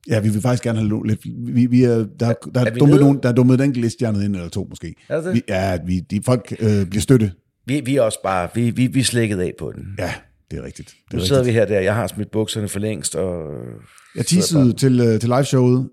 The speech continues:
Speaker 1: at, øh,
Speaker 2: Ja.
Speaker 1: vi har en, en, øh, en superglue, øh, hvad hedder det, voldtægts-, serievoldtægtsmand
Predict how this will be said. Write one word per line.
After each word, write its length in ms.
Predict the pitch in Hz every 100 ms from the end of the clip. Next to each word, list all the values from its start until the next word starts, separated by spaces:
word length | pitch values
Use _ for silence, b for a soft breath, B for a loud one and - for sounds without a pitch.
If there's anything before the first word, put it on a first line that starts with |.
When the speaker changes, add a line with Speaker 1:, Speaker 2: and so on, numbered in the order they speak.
| _
Speaker 1:
at, 200 | 107 -
øh, 480 | 117 107 104 101 101
Speaker 2:
Ja. 120 | 98 104
Speaker 1:
vi 60 | 107
har 100 | 120
en, 120 | 113
en, 200 | 107 104
øh, 220 | 98 95
en 100 | 110
superglue, 540 | - 143 127 117 113 110 131 _
øh, 80 | 113 107 101 98 95 95 98 101
hvad 100 | 104
hedder 60 | 98 95
det, 140 | 92
voldtægts-, 480 | 107 - 117 - -
serievoldtægtsmand 680 | 160 139 110 113 - 113